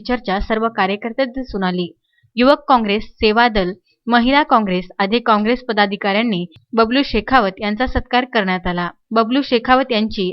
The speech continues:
अमरावती शहर काँग्रेस पक्षाच्या अध्यक्षपदावर नियुक्ती झाल्याने शहरात काँग्रेस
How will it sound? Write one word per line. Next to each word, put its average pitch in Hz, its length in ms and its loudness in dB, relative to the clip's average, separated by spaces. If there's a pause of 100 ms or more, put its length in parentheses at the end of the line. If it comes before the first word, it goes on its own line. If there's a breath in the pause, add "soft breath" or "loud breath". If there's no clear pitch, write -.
अमरावती 220 420 -2
शहर 254 280 -2
काँग्रेस 214 440 0
पक्षाच्या 208 520 -4
अध्यक्षपदावर 202 800 0 (340 loud breath)
नियुक्ती 226 380 0
झाल्याने 208 480 0
शहरात 226 360 0 (120)
काँग्रेस 220 320 -2